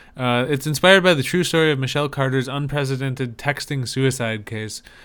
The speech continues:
explores Carter's relationship with Conrad Roy the third and the events that led to his death, and later her conviction on inv-, of involuntary manslaughter. Honestly, I think that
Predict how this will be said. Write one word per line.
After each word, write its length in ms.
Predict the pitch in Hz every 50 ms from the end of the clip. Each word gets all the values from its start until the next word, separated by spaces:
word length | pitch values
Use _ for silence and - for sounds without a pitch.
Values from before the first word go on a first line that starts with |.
| - _
explores 440 | - 123 - - 156 165 165 147 160
Carter's 420 | - 156 156 160 170 175 165 143
relationship 540 | 147 147 139 143 139 135 143 139 139 139 123
with 160 | 123 123 123
Conrad 520 | - - 143 147 156 151 156 151 151 143 127
Roy 200 | 131 135 135 135
the 100 | 123 -
third 340 | 117 - 131 123 120 120 123
and 160 | 127 123 120
the 60 | 123
events 320 | 120 117 135 139 139 131
that 160 | - 139 120 120
led 160 | 127 127 123
to 80 | 120
his 160 | 117 123 123 110
death, 320 | 104 120 117 117 110 -
and 180 | 127 127 120 120
later 340 | 127 131 135 139 135 127
her 100 | 120 127
conviction 560 | 127 - - 117 117 139 143 139 - 139 131 123
on 160 | 117 113 120
inv-, 360 | 135 143 139 139 127 127 - - _ _ _
of 160 | - 143 131 151
involuntary 720 | 160 165 165 151 147 147 147 147 143 135 139 139 131 127
manslaughter. 720 | 120 120 123 127 127 123 - 120 113 110 107 110 107 104 - - - - - - - - - - - - - - - - - - _ _ _ - - -
Honestly, 520 | - 143 160 190 208 190 - 220 214 196
I 140 | 185 143 143
think 240 | 143 - 190 196 - -
that 240 | 180 175 156 127